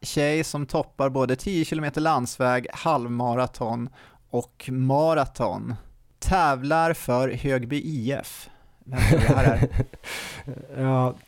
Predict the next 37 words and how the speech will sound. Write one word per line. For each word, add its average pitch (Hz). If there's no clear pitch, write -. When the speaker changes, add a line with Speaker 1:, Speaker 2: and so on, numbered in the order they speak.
Speaker 2:
jag 135
tänkte 127
faktiskt -
innan 127
du 120
ens 117
frågade 123
någonting 107
skulle 110
jag 101
säga, 110
kvinnor 120
fyrtio, 127
då 117
svarar 113
jag 110
Hanna 110
Lindholm 110
på -
allt. -
Speaker 1:
Ja, 110
det 127
är 123
rätt. 131
Speaker 2:
Även 117
vem -
som 110
har 160
Speaker 1:
Fantastiska 127
Speaker 2:
ätit 120
Speaker 1:
tider. 127
Speaker 2:
mest 120
semlor 107
också. 107
Speaker 1:
<laughs> -
Trettiotre 208
trettio, 180